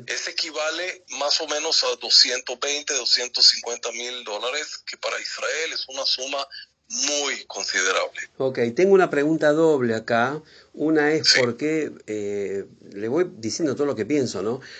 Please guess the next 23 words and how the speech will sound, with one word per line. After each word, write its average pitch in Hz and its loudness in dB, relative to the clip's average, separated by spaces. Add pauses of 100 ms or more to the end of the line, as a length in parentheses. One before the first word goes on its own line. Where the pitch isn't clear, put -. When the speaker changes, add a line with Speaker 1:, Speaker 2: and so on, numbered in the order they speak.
(160)
Speaker 2:
Una 208 8
es 170 0
Speaker 1:
Sí. 156 8
Speaker 2:
por 135 4
qué 190 6
Uruguay, 190 2
y 131 -8
paralelamente 160 0
Speaker 1:
Ujú. 139 2
Speaker 2:
le 127 -2
pregunto 170 0 (300)
si - -2
algún 196 0
país, 180 -2 (240)
la 120 0
verdad 123 2
que 151 -2
me 117 2
refiero 123 0
a 113 4
nuestra 113 0
región 113 2
latinoamericana, 113 2